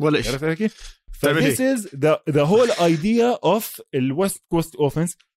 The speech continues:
Speaker 2: إنك أنت مش ضروري ترمي الرميات الطويلة اللي بتستنى الريسيفر يركض، يركض وبعدين ترمي له إياها ويمسكها فوق المدافع.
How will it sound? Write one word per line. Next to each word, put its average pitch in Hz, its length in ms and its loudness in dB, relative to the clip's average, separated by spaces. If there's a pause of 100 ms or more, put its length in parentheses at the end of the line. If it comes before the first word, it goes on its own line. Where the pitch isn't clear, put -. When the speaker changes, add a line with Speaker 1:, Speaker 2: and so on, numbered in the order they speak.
(140)
Speaker 2:
إنك 170 220 -2
أنت 233 220 -2
مش 226 480 -4
ضروري 202 460 0
ترمي 190 360 0
الرميات 180 580 -4
الطويلة 202 440 -4
اللي 190 100 -4
بتستنى 196 440 -10
الريسيفر 196 760 -4
يركض، 202 420 0
يركض 196 320 -2
وبعدين 190 260 -2
ترمي 190 280 -4
له 190 100 2
إياها 190 240 0
ويمسكها 185 540 -4
فوق 185 220 0
المدافع. 180 440 -2